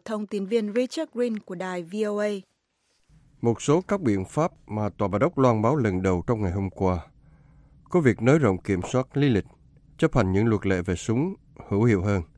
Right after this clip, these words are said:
Speaker 2: tăng cường việc chữa trị các bệnh tâm thần và nghiên cứu thêm về những công nghệ về an toàn súng ống. Tổng thống Obama đã trình bày những khuyến nghị được thảo luận trong một cuộc họp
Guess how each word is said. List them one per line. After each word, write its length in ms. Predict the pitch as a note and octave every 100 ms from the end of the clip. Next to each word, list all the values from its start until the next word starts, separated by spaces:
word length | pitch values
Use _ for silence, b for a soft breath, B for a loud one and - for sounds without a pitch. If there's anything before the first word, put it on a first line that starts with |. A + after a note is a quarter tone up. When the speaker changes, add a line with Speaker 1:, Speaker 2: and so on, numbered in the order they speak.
| b b b b
Speaker 2:
tăng 160 | - C3
cường 300 | A#2+ G#2 F#2+
việc 160 | F#2 -
chữa 180 | G#2
trị 180 | A2 F#2+
các 180 | E2 C#3
bệnh 160 | G2+ E2+
tâm 220 | A2+ G2+
thần 240 | G#2 F#2 D#2 - _ -
và 300 | F#2 G2+ F#2+
nghiên 340 | F#2+ A#2+ B2
cứu 260 | A2 A#2+ E3 -
thêm 260 | C3+ A2 F2+
về 120 | - F#2+
những 140 | F#2
công 280 | - A#2 G#2+
nghệ 260 | F#2 E2+ - - - - - - -
về 300 | F2+ F2 E2 -
an 160 | G2 F2
toàn 220 | F#2 D#2
súng 200 | - F#2
ống. 160 | F2 - b b b b b b b b b b b -
Tổng 140 | G#2+
thống 180 | C3 D#3
Obama 420 | C#3 B2 A#2+ A2+
đã 100 | G2+ -
trình 200 | G#2 F#2+
bày 200 | F#2+ F2+
những 200 | F2+ G2
khuyến 260 | - D3
nghị 180 | C3+ F#2
được 160 | F#2 F2+
thảo 160 | F#2+
luận 240 | G2 F#2+ E2
trong 120 | - G#2
một 80 |
cuộc 180 | E2 F2+
họp 160 | G2